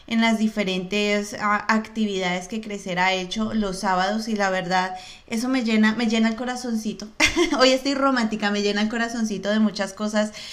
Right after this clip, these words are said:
hermosas y maravillosas, porque, eh, bueno, es que simplemente esto es maravilloso, Miguel.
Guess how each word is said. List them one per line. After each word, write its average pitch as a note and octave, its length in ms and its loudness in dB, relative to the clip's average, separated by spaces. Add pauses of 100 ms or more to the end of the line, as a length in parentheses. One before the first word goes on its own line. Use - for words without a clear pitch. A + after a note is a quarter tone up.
(160)
hermosas G#3 560 0
y A#3 80 -2
maravillosas, G3 800 0
porque, G#3+ 520 -4 (440)
eh, G3+ 420 0
bueno, F#3 240 -4
es A3 140 -6
que A3 120 -2
simplemente A3+ 640 2
esto A3+ 200 -4
es A3+ 80 -6
maravilloso, F#3+ 640 -2
Miguel. F3+ 360 -10